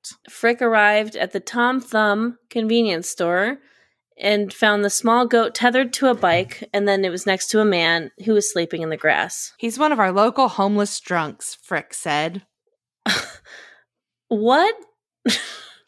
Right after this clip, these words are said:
Speaker 2: He's just a, a, a local, I guess. Uh, not very nice of Frick, but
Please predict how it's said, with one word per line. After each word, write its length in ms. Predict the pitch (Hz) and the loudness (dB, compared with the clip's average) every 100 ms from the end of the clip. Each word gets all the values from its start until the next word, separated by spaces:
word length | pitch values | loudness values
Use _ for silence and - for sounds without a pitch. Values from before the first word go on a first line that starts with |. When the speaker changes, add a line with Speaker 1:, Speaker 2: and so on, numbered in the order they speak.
| _ | _
Speaker 2:
He's 260 | - 240 277 | -6 -4 -2
just 260 | 302 - 320 | -4 -4 -2
a, 220 | 277 - | -2 -4
a, 360 | 185 190 190 208 | -8 -6 -4 -4
a 20 | |
local, 600 | 196 220 320 320 262 254 - | 2 2 2 2 0 -2 -6
I 120 | 196 190 | -4 -2
guess. 520 | 196 240 - - - _ - - - _ - | -2 -2 -4 -18 -20 _ -20 -20 -20 _ -6
Uh, 500 | 180 170 165 165 165 | -2 0 0 -2 -2
not 240 | 202 269 320 | 0 0 2
very 240 | 262 226 | 0 0
nice 400 | 165 240 339 - | 2 2 0 -2
of 80 | 190 | -8
Frick, 480 | - 170 226 - - | -4 -4 -4 -8 -6
but 340 | 170 147 185 | -2 -2 -4